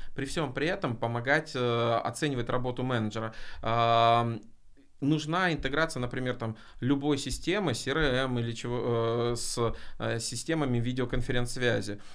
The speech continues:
Вот, для того, чтобы в карточку прям подгружалась в C R M-ке, а, процесс переговоров. И это то решение, которое можно отсм-, найти на рынке. При всем при этом есть еще разные инструменты. Например,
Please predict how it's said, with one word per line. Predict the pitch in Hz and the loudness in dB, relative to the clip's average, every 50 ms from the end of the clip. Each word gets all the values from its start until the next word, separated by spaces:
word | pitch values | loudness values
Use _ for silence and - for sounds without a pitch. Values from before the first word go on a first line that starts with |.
| - - - | -14 -12 -8
Вот, | 127 127 131 131 123 110 131 - | -6 -2 2 2 2 2 2 -4
для | 107 117 123 127 | -4 -2 -2 -2
того, | 143 139 147 165 | 0 -2 -2 -2
чтобы | 160 - 143 120 117 120 117 117 117 113 117 113 | -4 -4 -4 -2 0 2 4 4 4 4 2 -2
в | 107 - - | -6 -8 0
карточку | - 147 156 - - 135 - - 120 | 0 0 2 2 0 -4 -2 -4 -6
прям | 110 113 113 113 110 | -2 -2 -2 0 0
подгружалась | 113 107 107 110 117 120 127 113 113 | -2 -4 -4 -4 -2 -2 -2 -2 -2
в | - | -2
C | - 123 | -4 -2
R | 120 123 | 0 0
M-ке, | 123 131 127 - 113 110 - - - - - | 0 -2 -2 -4 -4 -4 -6 -12 -18 -12 -6
а, | 107 107 110 107 110 110 110 107 110 110 110 113 110 104 - 120 - - - | -2 0 2 2 2 2 2 2 2 0 0 -2 -4 -4 -6 -8 -8 -6 -4
процесс | - 127 123 - 139 - | -2 -2 0 -2 -2 0
переговоров. | - - 120 120 117 123 120 117 113 107 101 101 - - - - - - | 0 2 2 4 4 4 4 4 2 0 0 -2 -8 -10 -10 -10 -2 4
И | 143 | 4
это | 139 139 139 143 | 4 4 2 0
то | - 156 147 | 0 0 0
решение, | 143 139 - - 190 214 208 - | 0 0 -2 -2 -2 -2 -2 -2
которое | - 120 - 131 131 | -2 -4 -2 -2 -2
можно | 127 127 127 123 127 127 127 | -2 -2 -2 -2 -2 -2 -2
отсм-, | 123 120 - 127 127 127 113 | -4 -4 -6 -6 -6 -4 -2
найти | 127 127 123 127 - 135 | -2 -2 -2 -2 -4 -2
на | 120 117 | -2 0
рынке. | 110 110 110 107 - 104 - - - - - - | 0 -2 -2 -4 -6 -8 -10 -10 -14 -16 -6 -2
При | 135 143 | -2 -2
всем | 143 - 175 170 160 | 0 -2 -2 -2 0
при | 165 160 | 0 -2
этом | 165 - 123 | 0 0 -2
есть | 117 127 135 - - | -2 -4 -6 -6 -8
еще | - - 147 135 | -4 -4 -2 0
разные | 139 139 139 127 120 120 | 0 0 0 0 -2 -2
инструменты. | 120 120 - - 127 139 156 160 151 - | -2 -2 -4 -6 -4 -2 -2 -2 -2 -2
Например, | 113 117 - 131 131 131 117 104 | -4 -4 -4 -4 -4 -4 -4 -4